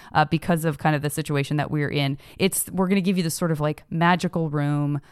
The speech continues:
um, that exists inside your current home that, you know, d-, the s-, time and space has no meaning. It's like you open the door and you could be in a forest, or you could just be in, like, a spa,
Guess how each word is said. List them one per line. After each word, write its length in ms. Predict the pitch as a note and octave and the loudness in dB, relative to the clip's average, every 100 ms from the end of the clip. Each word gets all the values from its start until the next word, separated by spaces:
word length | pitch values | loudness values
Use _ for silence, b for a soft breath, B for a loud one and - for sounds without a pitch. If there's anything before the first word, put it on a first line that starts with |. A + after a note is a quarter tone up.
| b - | b 0
um, 440 | D3 C#3+ D3 C3 | 2 2 0 0
that 220 | D#3+ D#3 | 2 2
exists 460 | D#3+ D#3+ F3 D#3+ - | 0 -2 -2 -2 -4
inside 480 | - F#3+ F3+ D#3+ D#3+ | -2 0 2 2 0
your 100 | D#3 | -4
current 400 | - F#3 E3 - | -2 0 0 0
home 460 | E3+ D#3 D3 D3 D3 b - | 0 0 0 -2 -6 b -4
that, 440 | D3+ D#3 C#3 - - | 2 4 4 2 -2
you 140 | E3+ | -2
know, 240 | D3 - - D#3 | -2 -4 -8 -12
d-, 140 | D#3 - | -12 -10
the 280 | D#3 D#3 - - C3 | -10 -10 -12 -16 -8
s-, 200 | - - - | -6 -6 -4
time 340 | A3 A3 A3 | 2 4 4
and 120 | G3 | 2
space 460 | - - E3 D#3+ - | -2 0 0 0 0
has 260 | E3+ D#3 D3 | 0 2 -2
no 100 | D3+ | -2
meaning. 320 | D3 B2+ B2+ | -4 -6 -8
It's 160 | A2 E3 | -6 -4
like 260 | C3+ C#3 | -4 -4
you 160 | D#3 D#3 | -4 -2
open 220 | F#3 F3+ | -2 -2
the 80 | E3 | -2
door 240 | D#3+ D3+ | 0 0
and 80 | C#3+ | 0
you 60 | C#3+ | -4
could 120 | D#3+ | -4
be 100 | C#3+ | -4
in 60 | C#3+ | -4
a 60 | C#3 | -4
forest, 540 | - G3+ F#3+ F3+ - | -2 0 0 -2 -4
or 80 | E3 | -4
you 140 | D#3 | -4
could 120 | D#3+ | -4
just 200 | D#3 D3+ | -4 -6
be 200 | - D3 | -4 -2
in, 100 | D3 | -2
like, 220 | C#3 B2+ - | -4 -6 -4
a 60 | C#3+ | -8
spa, 640 | - - F#3+ F#3+ F3+ | -4 2 6 6 6